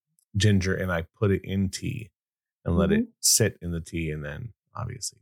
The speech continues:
Speaker 1: take it out. It's, uh, it's really good.
Speaker 2: Good stuff.
Speaker 1: Uh, um, here's one for you that's, uh, a good home remedy, sex.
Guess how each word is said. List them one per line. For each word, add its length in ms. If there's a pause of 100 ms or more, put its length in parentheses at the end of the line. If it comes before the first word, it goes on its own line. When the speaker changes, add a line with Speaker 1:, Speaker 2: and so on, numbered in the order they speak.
(100)
Speaker 1:
take 100 (120)
it 60
out. 180 (1000)
It's, 240
uh, 280 (140)
it's 200
really 200
good. 360 (640)
Speaker 2:
Good 160
stuff. 360 (1200)
Speaker 1:
Uh, 40
um, 360
here's 340
one 200
for 240
you 80
that's, 340
uh, 340 (340)
a 200
good 240
home 240
remedy, 260
sex. 680